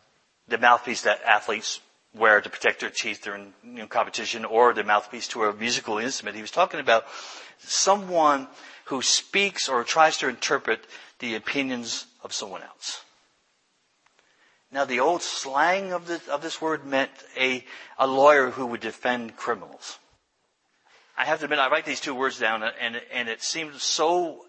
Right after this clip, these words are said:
out of the flow of where I was that I'm going, "I have no clue what you're after, God. I just, I have no clue." So I'm praying about it, and I'm thinking about it, and the best thing I could think of doing was saying, "Okay,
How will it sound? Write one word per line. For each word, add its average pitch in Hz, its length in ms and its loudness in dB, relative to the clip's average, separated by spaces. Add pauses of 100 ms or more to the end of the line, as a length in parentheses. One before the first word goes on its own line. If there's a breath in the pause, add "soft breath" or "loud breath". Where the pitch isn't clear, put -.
out 139 180 0
of 131 160 -4
the 117 80 -4
flow 143 480 2
of 110 60 -8
where 123 180 2
I 120 120 2
was 120 400 0
that 127 60 -4
I'm 110 140 -4
going, 107 360 -6 (1700)
"I 120 220 -6
have 135 240 -4
no 135 140 -6
clue 135 220 -6
what 117 180 -4
you're 101 120 -6
after, 104 260 -6
God. - 280 -20 (160)
I 117 80 -12
just, 113 260 -16 (540 loud breath)
I 104 60 -8
have 123 240 -6
no 113 200 -2
clue." 104 460 -8
So 123 160 -6
I'm 113 140 -2
praying 208 480 2
about 120 320 2
it, - 20 -2
and 107 120 -4
I'm 104 100 -8
thinking 165 480 -6
about 104 320 -2
it, 107 180 -10
and 107 220 -10 (1120 loud breath)
the 139 80 -8
best 160 240 0
thing 170 140 0
I 147 80 2
could 131 180 -12
think 165 160 -4
of 135 100 -4
doing 160 200 -2
was 131 120 0
saying, 127 480 -6
"Okay, 123 440 -10